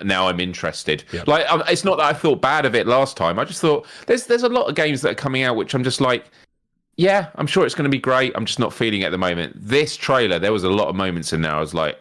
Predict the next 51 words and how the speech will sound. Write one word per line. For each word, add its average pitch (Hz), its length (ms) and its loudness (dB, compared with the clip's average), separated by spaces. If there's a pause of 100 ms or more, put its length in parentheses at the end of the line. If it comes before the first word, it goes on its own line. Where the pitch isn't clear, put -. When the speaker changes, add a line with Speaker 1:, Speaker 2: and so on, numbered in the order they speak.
Speaker 1:
"Okay, 82 400 -4 (760)
yeah, 78 260 -2 (640)
Speaker 2:
So 95 260 -4
Speaker 1:
this 101 100 0
Speaker 2:
in, 120 80 2
Speaker 1:
is - 20 2
gonna 85 140 -2
be 80 60 0
a 80 40 0
lot 78 120 -2
of - 100 -10
fun." 73 200 -4 (140)
Speaker 2:
in 113 100 0
response 117 400 2
to 110 60 -4
that, 107 160 4
I'm 98 140 -2
playing 107 220 4
the 98 140 0
old 113 180 2
trailer. 98 360 -2
Again, 110 360 2
watch 92 260 -4
the 101 60 -6
game, 104 220 2
<laughs> - 40 -2
Speaker 1:
Ah. 104 320 2
Speaker 2:
the 143 120 6
award 147 280 8
show. 135 220 8
Uh, 135 400 2
if 113 120 8
you 135 60 8
wanna 135 100 8
see 127 120 2
Speaker 1:
All - 0 -
Speaker 2:
the - 0 -
Speaker 1:
right, - 80 6
Speaker 2:
new 139 80 8
Speaker 1:
don't 143 80 6
Speaker 2:
trailer. 131 180 8
Speaker 1:
judge 110 120 0
it 143 60 2
on 131 220 0
what 131 160 4
I've 117 80 0
said 117 140 0
on 104 100 4
this. 101 300 -2 (160)
Speaker 2:
Listen, 117 360 4 (380)
Speaker 1:
Yeah. 127 80 -2